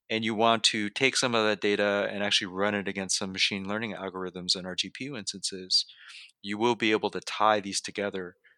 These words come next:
uh, in a cluster at that hundred gig, uh, mark. So really, really improving the experience around time to results for all different kinds of workloads. So we're super excited. And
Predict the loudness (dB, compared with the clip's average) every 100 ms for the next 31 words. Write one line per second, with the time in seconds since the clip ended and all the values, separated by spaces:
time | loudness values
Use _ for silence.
0 | _ _ -12 -10 -10 -12 -6 0 2 4
1 | 4 4 2 0 -2 -6 _ _ _ 0
2 | 0 0 -6 -6 -6 -6 -8 -10 -10 -16
3 | -20 -20 -20 _ _ -14 -12 -12 -14 -10
4 | -6 -6 -8 -18 _ _ _ _ _ _
5 | 4 4 2 -2 -10 _ -2 4 6 6
6 | 6 4 2 0 -4 -2 0 2 2 0
7 | -2 0 0 2 0 0 2 2 2 0
8 | -2 -4 -4 -4 -4 -2 -2 0 4 4
9 | 4 _ _ _ _ -4 -4 2 8 10
10 | 8 4 -2 -2 -2 -2 -6 -16 -20 -6
11 | 2 2 2 -4 -2 6 8 8 6 4
12 | 4 4 0 -4 -6